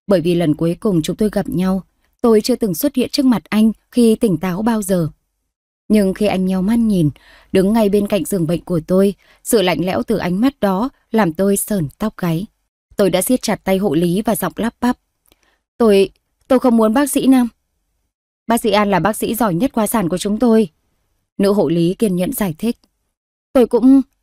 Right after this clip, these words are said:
cũng không cần." Tôi gần như hét lên, ánh mắt bất an nhìn về phía anh.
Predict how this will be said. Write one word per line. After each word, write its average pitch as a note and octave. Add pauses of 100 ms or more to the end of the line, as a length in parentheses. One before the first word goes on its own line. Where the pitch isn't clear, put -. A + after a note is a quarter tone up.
(120)
cũng C4
không B3+
cần." G#3+ (560)
Tôi G#3+
gần F#3
như F3
hét A3+
lên, G3 (280)
ánh G#3
mắt C#4+
bất D4
an A#3+
nhìn F#3+
về D3+
phía E3+ (100)
anh. F#3+